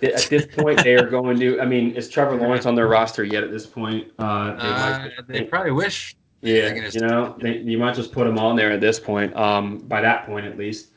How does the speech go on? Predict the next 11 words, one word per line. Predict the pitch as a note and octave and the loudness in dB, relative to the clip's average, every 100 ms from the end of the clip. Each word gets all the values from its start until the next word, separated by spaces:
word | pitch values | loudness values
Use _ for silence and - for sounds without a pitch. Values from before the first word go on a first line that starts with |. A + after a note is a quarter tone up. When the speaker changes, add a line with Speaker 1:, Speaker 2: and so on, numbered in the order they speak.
| _ | _
Speaker 1:
um, | - - G#2 - G#2+ G2+ G2+ G2+ | -4 -4 -6 -8 -8 -6 -6 -6
that'll | G#2+ G#2+ | -4 -2
be | G#2+ | -2
late. | G#2+ G#2+ G2 | 0 0 2
What | A2 G#2 | 4 4
is | G2+ | 2
it? | |
That'll | G2+ A2 | 4 4
be | A2 G#2+ G#2+ G2 F#2+ F#2 | 4 2 2 2 2 0
December. | G2+ A2+ B2+ C3 A2 A2 A2+ | -2 2 2 4 2 -2 -10
Um, | - A2 G#2+ G#2 G2+ | -6 -2 -2 -6 -10